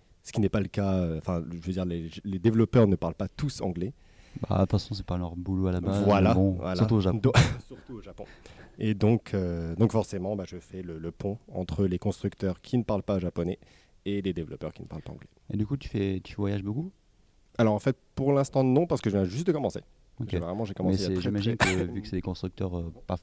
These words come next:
Speaker 2: pas que japonais, <laughs> donc, euh, j'imagine que tu vas être obligé de bouger un peu.
Speaker 1: Ah, ça c'est sûr,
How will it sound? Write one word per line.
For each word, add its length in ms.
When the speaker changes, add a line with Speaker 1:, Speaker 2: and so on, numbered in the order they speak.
Speaker 2:
pas 80
que 120
japonais, 360
<laughs> 120
donc, 260
euh, 60
j'imagine 320
que 80
tu 80
vas 80
être 140
obligé 240
de 100
bouger 340
un 80
peu. 120
Speaker 1:
Ah, 20
ça 160
c'est 120
sûr, 180